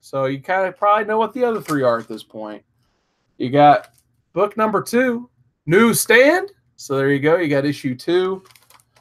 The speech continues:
Uh, you got issue number three, Newsstand. So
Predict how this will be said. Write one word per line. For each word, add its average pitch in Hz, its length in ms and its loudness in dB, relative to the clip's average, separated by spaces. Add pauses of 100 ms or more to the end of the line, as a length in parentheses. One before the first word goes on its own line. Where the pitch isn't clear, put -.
(120)
Uh, 151 460 6
you 160 100 2
got 202 260 6
issue 220 280 2
number 233 220 4
three, 254 340 -2
Newsstand. 170 840 -4 (600)
So 131 440 -4